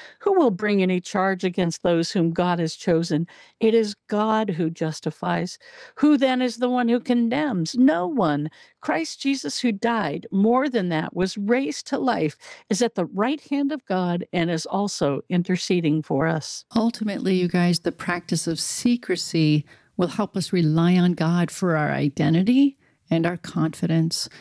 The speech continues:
Speaker 2: It helps us gain an inner confidence that has no need to speak. Okay, so this type of silence, the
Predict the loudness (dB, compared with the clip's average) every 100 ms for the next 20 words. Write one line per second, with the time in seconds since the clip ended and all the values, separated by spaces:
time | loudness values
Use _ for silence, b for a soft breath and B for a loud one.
0 | B B 0 0 2 0 0 -2 -2 2
1 | 4 4 4 2 2 2 -2 -2 0 2
2 | 2 2 2 -2 -4 -6 0 2 2 4
3 | 6 6 6 6 6 4 2 -4 -4 -4
4 | -2 -4 -8 -2 0 0 -6 -10 -20 B
5 | B B B B B B _ _ -6 -4
6 | -2 0 0 0 2 4 2 -2 -10 -2
7 | 0 2 0 -2 -6 -2 2 4 4 0
8 | -4 -4 -6 -4 2 2 2 -2